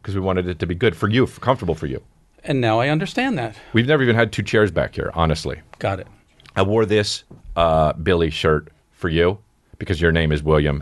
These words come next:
Speaker 1: and nobody really calls you Billy, but they did when you were a kid. Willie, they called you Willie.
Speaker 2: Yeah, and I wore this sweatshirt, Life Rips, for you.
Speaker 1: That's very sweet and it's very cool. Thank you.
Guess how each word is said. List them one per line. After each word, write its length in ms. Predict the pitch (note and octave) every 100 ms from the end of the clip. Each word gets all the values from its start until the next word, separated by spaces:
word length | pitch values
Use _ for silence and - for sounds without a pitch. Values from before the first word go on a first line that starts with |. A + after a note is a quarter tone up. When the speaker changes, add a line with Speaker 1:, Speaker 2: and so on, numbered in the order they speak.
| -
Speaker 1:
and 280 | D#2+ C#2+ D#2
nobody 280 | E2 D#2 D#2 F2+
really 200 | E2 D2
calls 240 | F2 D#2+
you 60 | C#2+
Billy, 180 | C#2
but 120 | C#2 C#2+
they 60 |
did 100 | D#2
when 80 | D2+
you 80 | D2+
were 60 |
a 40 | D2+
kid. 180 | - A#2 G#2
Willie, 260 | F2+ C#2
they 100 | C2+
called 160 | C2+ C#2+
you 60 |
Willie. 300 | C#2 C2+ A#1+ - _ _ _
Speaker 2:
Yeah, 300 | C#3+ A2+ F#2+ -
and 200 | B2+ A#2+
I 100 | B2+
wore 360 | A#2+ C3 C3
this 580 | B2+ A2+ B2+ A#2+ - - - - _ _ _ _
sweatshirt, 720 | - - D3 C#3+ - A2 G2 - -
Life 320 | G#2+ G2 - -
Rips, 460 | B2+ A2+ - - -
for 200 | - -
you. 260 | D#3 G3+ - - - - - _
Speaker 1:
That's 160 | - F#2
very 200 | A#2+ A2+
sweet 320 | - G2+ G2
and 140 | - F2
it's 80 | D#2+
very 220 | F2 E2+
cool. 240 | - D#2+
Thank 280 | D#2+ D#2 D#2
you. 140 | -